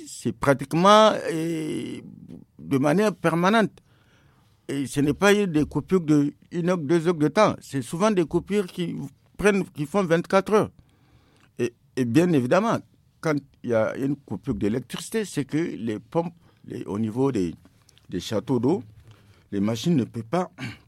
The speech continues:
<clears throat> pomper l'eau. Voilà la situation telle qu'elle se pose. Maintenant,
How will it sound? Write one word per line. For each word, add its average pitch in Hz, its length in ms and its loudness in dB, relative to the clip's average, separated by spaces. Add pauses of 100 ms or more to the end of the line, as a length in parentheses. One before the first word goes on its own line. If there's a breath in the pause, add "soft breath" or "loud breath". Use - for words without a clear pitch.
(140)
<clears throat> - 500 -20
pomper 104 320 0
l'eau. 92 180 0 (840 soft breath)
Voilà 202 220 6
la 143 140 4
situation 131 480 -2
telle 135 200 -2 (160)
qu'elle 101 160 -4
se - 140 0
pose. 139 360 0 (720 soft breath)
Maintenant, 220 420 4